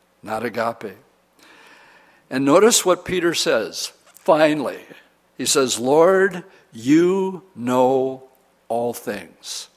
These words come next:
What was Peter's problem? "Lord, you don't know me." He'd finally gotten to the place where he was able to say, "Lord, you know everything. You know all things,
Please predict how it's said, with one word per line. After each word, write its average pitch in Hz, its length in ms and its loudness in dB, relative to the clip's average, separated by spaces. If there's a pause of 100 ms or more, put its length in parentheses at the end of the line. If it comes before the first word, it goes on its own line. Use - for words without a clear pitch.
(200)
What 131 160 -4
was 135 160 -4
Peter's 143 340 -6
problem? 151 460 0 (200)
"Lord, 139 180 -4
you 110 80 -8
don't 98 200 -10
know 92 140 -18
me." 101 140 -20 (1000)
He'd 123 220 -8
finally 165 420 2
gotten 165 340 0
to 160 100 -8
the 151 120 -8
place - 600 -8 (480)
where 120 160 -6
he 123 100 -2
was 117 240 -4
able 135 320 -2
to 143 140 -6
say, 104 460 -4 (140)
"Lord, 123 480 -2 (140)
you 127 280 -2
know 101 340 -8 (760)
everything. 110 500 -8 (440)
You 120 180 -6
know 110 180 -2
all 131 280 0
things, 110 560 -4